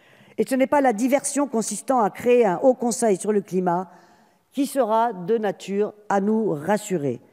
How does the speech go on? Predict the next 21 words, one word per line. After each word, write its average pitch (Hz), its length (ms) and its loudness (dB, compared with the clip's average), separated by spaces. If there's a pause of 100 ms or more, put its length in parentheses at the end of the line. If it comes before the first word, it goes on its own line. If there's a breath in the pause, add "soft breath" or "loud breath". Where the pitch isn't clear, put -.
(800 soft breath)
Nous 226 160 2
venons, 269 520 2
il 202 180 -4
y 190 60 0
a 180 80 0
peu 220 120 -4
de 196 120 0
temps 226 260 -4
d'ailleurs 180 380 -2
à 156 40 -6
ce - 120 -6
propos, 175 420 2
rendre 185 280 0
hommage 202 300 -2
à 180 60 0
Clémenceau. 175 640 -2 (560 loud breath)
Eh 208 80 0
bien, 226 340 0
euh, 185 80 0
ce 247 160 0
parlementaire 214 880 2